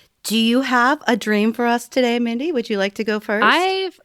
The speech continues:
Speaker 2: yes. I've got an incredible dream from Caitlin from Anchorage, Alaska.
Speaker 1: Ooh,
Speaker 2: Way up
Speaker 1: all
Speaker 2: there north.
Speaker 1: right.
Speaker 2: The most
Speaker 1: Very
Speaker 2: northern
Speaker 1: cold.
Speaker 2: state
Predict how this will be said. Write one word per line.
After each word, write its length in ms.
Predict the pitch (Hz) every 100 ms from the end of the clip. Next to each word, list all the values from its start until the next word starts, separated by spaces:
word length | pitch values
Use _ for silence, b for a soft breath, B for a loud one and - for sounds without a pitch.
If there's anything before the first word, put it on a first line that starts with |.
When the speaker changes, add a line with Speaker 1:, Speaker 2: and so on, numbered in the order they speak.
| _
Speaker 2:
yes. 560 | 190 202 196 190 - -
I've 160 | 254
got 160 | 311 370
an 80 | 359
incredible 520 | 294 247 240 247 262
dream 520 | 208 - 202 196 202
from 180 | 202 240
Caitlin 720 | - 220 214 208 208 202 202
from 540 | - 220 214 208 214 - _ -
Anchorage, 560 | 220 320 349 320 330 -
Alaska. 960 | 233 196 175 208 254 - 214 - - - - - -
Speaker 1:
Ooh, 840 | 262 480 539 605 605 605 571 539 440
Speaker 2:
Way 180 | 302 -
up 80 |
Speaker 1:
all 140 | - -
Speaker 2:
there 180 | 415 240
north. 100 | 262
Speaker 1:
right. 580 | 440 392 349 311 311 - -
Speaker 2:
The 100 | 233
most 500 | 214 240 294 370 392
Speaker 1:
Very 540 | 294 311 - 427 453 494
Speaker 2:
northern 240 | 494 466
Speaker 1:
cold. 520 | 381 427 415 403 403 381 -
Speaker 2:
state 560 | - - 403 480 -